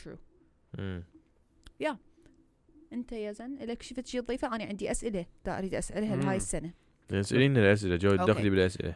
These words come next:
Speaker 1: أنا جديات
Speaker 3: أوكي.
Speaker 1: هاي السنة أريد نتذكر، ولو هي كلش صعب إنه واحد خلال السنة كاملة يقعد يتذكر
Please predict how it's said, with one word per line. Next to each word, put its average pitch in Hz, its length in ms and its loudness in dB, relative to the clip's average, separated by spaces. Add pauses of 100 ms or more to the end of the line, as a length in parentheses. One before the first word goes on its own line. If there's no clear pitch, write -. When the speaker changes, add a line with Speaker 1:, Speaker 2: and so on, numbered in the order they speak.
Speaker 1:
أنا 226 160 -2
جديات 196 320 -2
Speaker 3:
أوكي. 202 160 -2
Speaker 1:
هاي 226 60 4
السنة 254 300 0
أريد 202 300 0
نتذكر، 208 640 0 (140)
ولو 302 280 4
هي 233 180 2
كلش 269 320 -4
صعب 214 280 -2
إنه 196 140 -6
واحد 202 360 0
خلال 202 200 -2
السنة 208 520 2
كاملة 196 360 0
يقعد 165 300 -2
يتذكر 180 540 -2